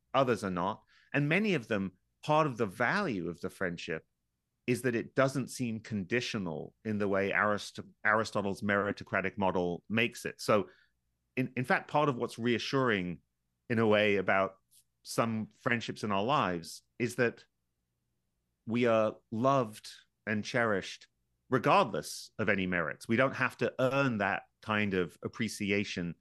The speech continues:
by ha-, by being virtuous. People love us anyway, just for existing as who we are. And I think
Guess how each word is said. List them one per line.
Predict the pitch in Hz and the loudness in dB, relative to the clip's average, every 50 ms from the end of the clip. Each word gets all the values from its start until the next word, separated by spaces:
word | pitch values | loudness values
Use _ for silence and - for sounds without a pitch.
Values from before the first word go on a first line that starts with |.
| _ _ _ _ _ _ _ | _ _ _ _ _ _ _
by | 101 101 104 | 2 2 2
ha-, | 98 107 107 101 - - | 2 2 0 0 0 0
by | - 101 104 | 0 2 2
being | 95 117 107 98 98 95 82 | 2 2 2 2 2 0 2
virtuous. | 101 98 95 - - 95 90 87 85 - - - - _ _ _ _ _ _ _ _ _ _ _ - | 2 0 0 0 -2 0 0 0 -2 -4 -10 -14 -16 _ _ _ _ _ _ _ _ _ _ _ -2
People | 131 120 - 123 107 | -2 0 2 2 2
love | 101 101 104 98 | 4 4 4 6
us | 104 101 95 87 - - - _ _ | 4 2 2 0 -4 -10 -14 _ _
anyway, | 156 202 208 151 117 104 98 101 - - _ _ | 0 0 2 2 2 2 2 2 -2 -6 _ _
just | - - 196 180 180 - - - | -2 0 2 2 2 -2 -8 -8
for | - - 156 143 143 139 135 131 - - _ | -2 0 4 4 6 6 4 2 0 -2 _
existing | 127 120 107 113 139 139 - - 131 123 117 113 113 107 - _ _ _ _ | -8 -6 -2 -2 -2 -2 0 -2 0 0 0 -2 -6 -6 -10 _ _ _ _
as | 107 110 - | -4 -4 -2
who | - 127 113 | -2 0 0
we | 117 117 127 | 2 2 2
are. | 131 120 87 71 69 69 - _ _ _ _ _ _ _ _ _ _ _ _ _ | 2 2 2 0 -2 -4 -10 _ _ _ _ _ _ _ _ _ _ _ _ _
And | - 139 | 2 2
I | 147 151 | 2 4
think | 147 175 156 143 - | 2 0 0 0 -4